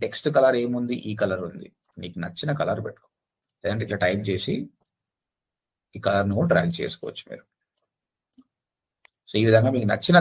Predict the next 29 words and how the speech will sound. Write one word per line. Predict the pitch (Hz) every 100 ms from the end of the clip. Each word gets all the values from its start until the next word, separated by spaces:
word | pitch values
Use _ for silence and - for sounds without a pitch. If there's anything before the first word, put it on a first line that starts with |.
| 165
కలర్ను | 117 107 98
కూడా | 95 180
మీరు | 107 92
మార్చొచ్చు. | 90 - 82 - 85 82 - _ _ _ _ _ _ _ _ _ -
ఓకే, | 151 202 - - _ -
సైజు | - 104 117 151 151
మార్చొచ్చు, | 139 139 147 - 170 170
అలైన్‌మెంట్ | 101 110 131 135 127
చేయొచ్చు, | 131 131 - 180 113
కలర్ | 104 110 107
మార్చొచ్చు. | 92 - 80 - - 233 - _ _ _ 123
ఈ |
విధంగా | 123 123 147 147
టూ | 123 117
కాలమ్స్ | 104 101 98 107
కూడా | 101
చేసుకొని | 95 - 87 92 107
ఇమేజ్, | 104 101 117 135 - _ _ _ -
కంటెంట్ | 98 92 98
కూడా | 107 92
చేసుకోవచ్చు. | - - - - - - - - 113
నెక్స్ట్ | 110 - - - _ _ - - _ _ _ _ _ _ -
సింగిల్ | - 98 101 95
కాలమ్ | 85 82 64
again, | 64 60
మళ్ళీ | 53 55 - _ _ _ -
ఒక | 110 113
వీడియో | 107 117 110
పెట్టాలనుకుంటున్నా, | 92 85 82 - - -